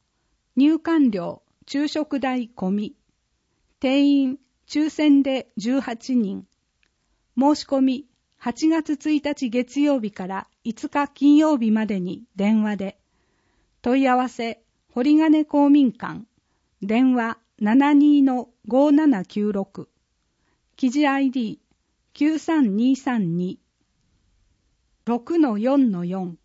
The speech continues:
穂高の古墳巡り、一、二。講座が二つあります。講座一、國學院大学の現地調査、穂高古墳群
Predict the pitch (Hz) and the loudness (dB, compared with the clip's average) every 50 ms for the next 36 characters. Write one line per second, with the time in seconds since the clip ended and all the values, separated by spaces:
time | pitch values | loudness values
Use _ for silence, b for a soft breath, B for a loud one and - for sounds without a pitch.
0 | _ _ _ _ _ _ _ _ _ _ _ _ _ _ _ _ _ - 247 247 | _ _ _ _ _ _ _ _ _ _ _ _ _ _ _ _ _ -10 -10 -8
1 | - 311 320 311 - 311 302 302 302 294 294 - 233 226 - 294 294 285 285 285 | -6 -8 -8 -4 -2 0 2 2 2 0 -2 -4 -6 -4 0 2 4 4 4 4
2 | 285 277 285 269 233 202 185 185 170 - - _ _ _ _ _ _ _ - 269 | 4 2 2 0 0 -2 -4 -8 -12 -14 -18 _ _ _ _ _ _ _ -8 -8
3 | 269 - - 208 185 180 185 196 202 202 - _ _ _ _ _ _ _ _ _ | -8 -8 -10 -10 -8 -6 -6 -6 -8 -10 -12 _ _ _ _ _ _ _ _ _
4 | _ _ _ _ _ _ _ _ _ _ _ - - 302 320 302 320 311 302 302 | _ _ _ _ _ _ _ _ _ _ _ -6 -4 -4 -4 -2 -2 -2 0 0
5 | 294 285 - - - - 262 269 - - 269 247 247 233 240 226 214 220 220 - | -2 -4 -8 -14 -12 -8 -8 -8 -6 -6 -6 -6 -4 -4 -4 -6 -6 -8 -10 -12
6 | - _ _ _ _ _ _ _ _ _ _ _ _ _ _ _ _ _ _ _ | -16 _ _ _ _ _ _ _ _ _ _ _ _ _ _ _ _ _ _ _
7 | _ _ _ _ _ _ _ _ _ _ - 302 302 294 - 294 285 285 262 226 | _ _ _ _ _ _ _ _ _ _ -4 -2 -2 -2 -4 -4 -6 -6 -6 -8
8 | - - 262 262 - - _ _ _ _ _ _ _ _ _ _ _ _ _ _ | -10 -12 -12 -12 -12 -14 _ _ _ _ _ _ _ _ _ _ _ _ _ _
9 | _ - 240 233 240 302 311 302 311 320 311 - 311 311 311 302 294 294 320 311 | _ -6 -6 -6 -2 0 0 2 0 0 -2 0 0 2 4 4 4 2 2 2
10 | 311 294 262 226 214 214 - 190 196 185 185 - - - 202 226 262 285 285 - | 2 0 0 0 -2 -4 -6 -8 -8 -8 -10 -12 -12 -6 -2 2 2 2 2 2
11 | - - - - 285 262 233 - - 190 - - _ _ _ _ _ _ _ _ | -2 -10 -8 -4 -4 -4 -4 -6 -8 -12 -12 -12 _ _ _ _ _ _ _ _
12 | _ _ _ _ _ - 233 226 285 294 294 - 294 294 294 - 269 269 262 - | _ _ _ _ _ -14 -8 -4 -4 -4 -4 -4 -6 -8 -6 -4 -6 -4 -2 0
13 | 311 302 285 247 220 196 185 185 165 - | 2 2 2 2 0 -4 -6 -10 -12 -14